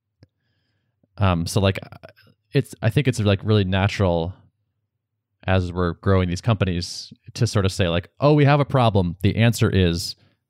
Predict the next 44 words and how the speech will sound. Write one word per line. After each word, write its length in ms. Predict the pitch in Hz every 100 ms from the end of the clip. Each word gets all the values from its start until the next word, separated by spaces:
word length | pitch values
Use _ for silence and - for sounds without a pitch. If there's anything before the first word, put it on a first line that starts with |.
| _ -
a 60 | -
person 460 | 107 101 107 - - _ -
whose 240 | 110 101
job 300 | - 107 92
it 60 | 82
is 240 | 73 -
to 100 | -
handle 260 | 92 87 69
the 160 | 78 - -
problem," 480 | 92 80 57 60 - _ _ _ _ _
as 160 | 98 90
opposed 340 | 87 95 92 90
to, 180 | 87 82
"Can 180 | - 127
we 80 | 175
get 160 | 247 104
rid 280 | 92 127
of 80 | 180
this 140 | 175 -
problem 440 | 185 185 196 190
or, 100 | 101
like, 160 | 90 95
make 200 | 101 98
this 100 | 95
problem 480 | 101 98 92 87 - _ -
ninety 340 | 87 98 101
percent 360 | 104 - 95 85
less 340 | 92 - - _ _
common 380 | - 95 107 123
so 140 | - 85
that 140 | 73
we 100 | 85
don't 240 | 95 104
want 160 | 131 135
the 60 | -
person 340 | 151 - 147
at 120 | -
all?" 300 | 92 160 240 - _ _ _ _ _ _ _ _ _ _ _ _ _ _ -
Uh, 180 | 92 82
so 140 | - -
I, 220 | 101 113
I, 60 | 113
I 120 | 110 139
would, 260 | 123 101